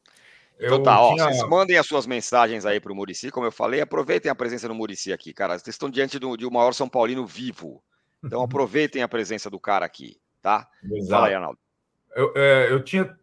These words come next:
Speaker 2: convidado o Muricy no final da semana anterior, antes do jogo com o Bragantino. De lá pra cá acontece tanta coisa no futebol, né, Muricy?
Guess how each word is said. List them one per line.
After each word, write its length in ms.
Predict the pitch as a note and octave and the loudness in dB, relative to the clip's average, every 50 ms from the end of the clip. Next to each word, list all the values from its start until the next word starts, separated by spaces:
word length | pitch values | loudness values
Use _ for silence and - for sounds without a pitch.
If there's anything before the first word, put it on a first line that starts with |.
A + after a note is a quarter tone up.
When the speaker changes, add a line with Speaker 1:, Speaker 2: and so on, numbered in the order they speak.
| _ - | _ -8
Speaker 2:
convidado 420 | - E3 D#3+ C3+ D3 D3 D#3 D3 | -6 -4 -2 2 6 6 6 6
o 40 | D3 | 6
Muricy 320 | D3 D3 C#3+ C3+ A#2 - D#3 | 2 -2 -4 -4 -6 -6 -8
no 100 | D#3+ D3 | -8 -8
final 320 | - - C#3+ C#3+ D3+ D3+ | -6 -4 0 4 4 4
da 100 | C3+ C#3 | 4 2
semana 640 | C3 - C#3 A#2+ B2 C3 C3+ B2+ A#2+ A2+ G#2 G2 - _ _ _ - | -2 -4 -6 -4 -4 -2 -2 -2 -2 -4 -4 -4 -8 _ _ _ -12
anterior, 420 | G#2+ A#2 G#2+ B2 B2 C3 D3 C#3+ | -10 -8 -4 -2 2 4 6 6
antes 180 | D3 F3 F3+ D3 | 6 6 2 -2
do 80 | D#3 | -4
jogo 180 | C#3+ D3 E3 C#3+ | -2 -2 -2 -2
com 60 | D#3 | 0
o 40 | C#3+ | 4
Bragantino. 540 | C#3+ D3+ D#3 D3 D3+ C#3+ B2 G#2 A#2+ A#2+ A#2 | 6 6 6 6 4 -2 -6 -6 -8 -8 -6
De 100 | G#2 C#3+ | -2 4
lá 140 | E3 F#3+ G#3 | 6 6 6
pra 180 | G3+ G#3 F3 | 6 4 4
cá 120 | E3 F3 F#3+ | 4 4 2
acontece 400 | F#3 D#3+ E3+ E3 G3 G3 G3 - | 2 2 0 2 2 2 2 0
tanta 240 | A3+ A3+ G3+ G3 | -2 2 2 2
coisa 260 | - - E3+ E3+ D3 C3+ | 2 2 0 -2 -2 -2
no 60 | C3+ | -4
futebol, 440 | - - C3 - A#2+ G#2+ D3 D3 C#3+ | -8 -10 -12 -8 0 6 6 6 6
né, 100 | C#3 C3+ | 6 2
Muricy? 420 | B2 A#2+ A#2+ G#2 - - A2 - | -4 -6 -8 -10 -12 -16 -16 -18